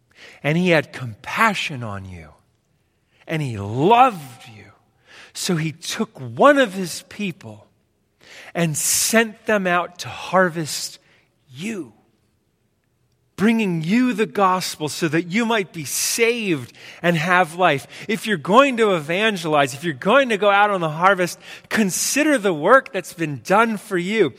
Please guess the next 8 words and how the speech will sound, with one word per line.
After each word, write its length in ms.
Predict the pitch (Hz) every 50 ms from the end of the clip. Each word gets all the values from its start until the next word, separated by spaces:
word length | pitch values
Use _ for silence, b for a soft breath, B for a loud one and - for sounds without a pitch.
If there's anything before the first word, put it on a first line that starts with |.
| B B B B B B
and 240 | 160 170 170 165 160
then 280 | 214 269 294 254 214
consider 520 | - 196 180 165 - - 196 185 165 151 -
Christ's 720 | - - - - - 214 214 170 - - - - - -
call 320 | - - 202 196 185 185
in 120 | 180 170
your 180 | 170 180 190 185
life 320 | 143 123 127 147 147 -